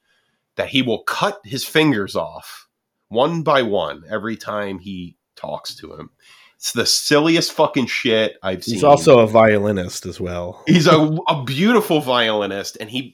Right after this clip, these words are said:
Speaker 1: he threatens his own love of music to keep this man away from him. And throughout the movie, you kinda get the impression that he is pretty dull and stupid,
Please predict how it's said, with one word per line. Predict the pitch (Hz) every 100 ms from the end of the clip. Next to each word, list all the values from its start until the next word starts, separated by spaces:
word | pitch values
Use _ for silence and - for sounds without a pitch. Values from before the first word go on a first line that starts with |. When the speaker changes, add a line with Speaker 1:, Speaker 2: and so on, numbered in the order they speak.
| -
Speaker 1:
he | 135 139
threatens | - 135 156 220 214 -
his | 151 120 -
own | 143 196 233 208 151
love | 135 175 208 135
of | 117 110
music | 151 156 113 85 71 - _ _ _ _ _ _ _
to | 135
keep | - - 160 -
this | 143 147
man | 131 127 127
away | 113 101 101
from | 92 82 -
him. | 69 _ _ _ _ _ _ _ _ _ _ _
And | 139 165 165 _ _ _ _ -
throughout | 175 254 285
the | 240
movie, | 302 311 233 175 170 - _ _ 208
you | 196 202 147 -
kinda | - 262 330 247
get | 165 208 208
the | 180
impression | 170 - 156 156 - 151
that | 139
he | 123 120
is | 120 110
pretty | - 123 117
dull | 98 95 101 104 104 - 98
and | 92
stupid, | - - 98 104 110 123 156